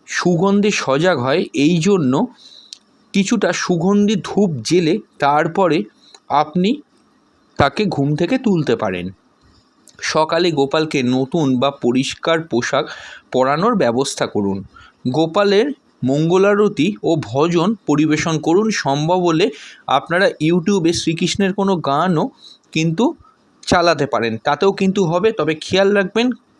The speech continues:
খুব আস্তে কিন্তু চালাবেন, খুব জোরে কিন্তু চালাবেন না। শ্রীকৃষ্ণের মুখ ধোয়ার জন্য তুলসী পাতা দেওয়া জল গোপালের মুখে লাগিয়ে দিন।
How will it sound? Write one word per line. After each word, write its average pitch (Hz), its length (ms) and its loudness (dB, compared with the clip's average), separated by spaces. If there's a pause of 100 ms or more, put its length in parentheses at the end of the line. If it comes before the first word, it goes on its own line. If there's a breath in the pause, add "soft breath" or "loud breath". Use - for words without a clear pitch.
(200)
খুব - 240 0 (100)
আস্তে 160 440 -2
কিন্তু 165 300 -2
চালাবেন, 160 420 0
খুব 190 240 -2
জোরে 135 260 0
কিন্তু 165 300 -2
চালাবেন 120 440 0
না। 90 160 -8 (920 loud breath)
শ্রীকৃষ্ণের 220 680 0
মুখ 185 240 2 (100)
ধোয়ার 156 400 0
জন্য 160 520 0 (480 loud breath)
তুলসী 202 420 2
পাতা 196 340 0
দেওয়া 202 300 2
জল 151 460 2 (720 loud breath)
গোপালের 170 440 0
মুখে 156 360 0 (180)
লাগিয়ে 123 400 4
দিন। 98 220 0